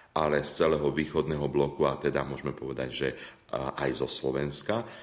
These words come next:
Pre nás je vzácne, že v ňom nájdeme aj relikvie svätých košických mučeníkov, blahoslavenej Sáry Šalkaháziovej,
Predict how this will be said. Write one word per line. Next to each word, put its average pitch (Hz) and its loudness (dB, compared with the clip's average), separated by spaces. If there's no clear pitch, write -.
Pre - 2
nás 73 0
je 71 4
vzácne, 71 -2
že 71 0
v 67 -4
ňom 67 -2
nájdeme 67 0
aj 69 0
relikvie 71 2
svätých 65 -2
košických 62 -6
mučeníkov, 87 4
blahoslavenej 69 0
Sáry 65 -2
Šalkaháziovej, 71 0